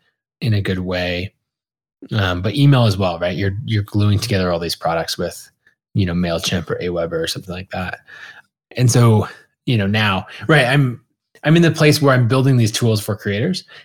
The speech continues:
And so part of what I'm doing is trying to make it as easy as possible. And so, like, with ConvertKit as a creator marketing platform,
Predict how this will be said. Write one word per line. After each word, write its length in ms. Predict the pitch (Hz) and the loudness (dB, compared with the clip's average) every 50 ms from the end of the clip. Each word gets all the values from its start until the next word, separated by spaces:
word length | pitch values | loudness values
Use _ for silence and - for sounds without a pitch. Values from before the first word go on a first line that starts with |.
| _ _ | _ _
And 100 | 113 110 | -2 0
so 120 | 113 107 | 0 0
part 240 | 110 - 127 131 127 | 2 4 4 4 4
of 60 | 113 | 4
what 100 | 110 104 | 2 0
I'm 100 | 101 98 | 0 0
doing 240 | 98 107 107 104 98 | 0 0 0 0 0
is 80 | 90 | -2
trying 160 | - - 101 98 | -2 -2 -2 -2
to 60 | 95 | -2
make 240 | 95 95 90 - 98 | -2 -2 -4 -4 -6
it 200 | 92 92 - - _ _ _ _ _ _ | -6 -6 -8 -12 _ _ _ _ _ _
as 200 | 104 101 98 104 | -8 -6 -6 -6
easy 360 | - 117 123 120 113 104 101 98 | -4 -2 0 0 0 0 -2 -4
as 100 | 92 - | -6 -6
possible. 480 | - 92 87 - - - - - - | -6 -6 -6 -6 -8 -10 -10 -12 -12
And 100 | 95 101 | -12 -6
so, 140 | - 113 104 | -4 -2 -2
like, 180 | 101 95 95 - | -2 -4 -4 -6
with 120 | 107 101 | -6 -2
ConvertKit 440 | - 117 117 117 117 113 - 110 98 | 2 2 2 4 2 2 0 -2 -2
as 140 | 95 95 98 | -2 -4 -6
a 40 | |
creator 260 | 95 - - 104 98 90 | -6 -4 -4 -4 -4 -2
marketing 400 | 92 104 117 113 - 101 92 - | -2 -2 -2 -2 -2 -4 -6 -6
platform, 560 | - - 101 - - 87 - - 104 110 | -8 -14 -14 -14 -14 -14 -14 -10 -12 -12